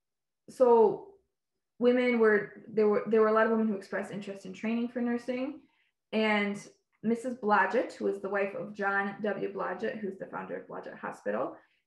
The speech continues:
campaigned for two weeks to recruit women for training.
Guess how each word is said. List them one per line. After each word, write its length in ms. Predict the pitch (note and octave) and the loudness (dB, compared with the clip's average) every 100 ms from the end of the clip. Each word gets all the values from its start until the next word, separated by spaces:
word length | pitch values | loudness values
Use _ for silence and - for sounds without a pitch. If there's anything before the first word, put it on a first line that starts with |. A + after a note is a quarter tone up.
| - | -6
campaigned 380 | A#3+ B3 A#3 A#3 | -4 -2 -2 -4
for 100 | G#3 | -8
two 220 | - C4 | -2 -2
weeks 300 | B3+ - - | -2 -6 -8
to 80 | G3 | -6
recruit 440 | G3+ - G3 - | -4 -4 -4 -4
women 280 | G3+ F#3 F#3 | -6 -6 -10
for 80 | - | -14
training. 520 | - G3+ F3 D#3 D#3 | -10 -10 -8 -10 -12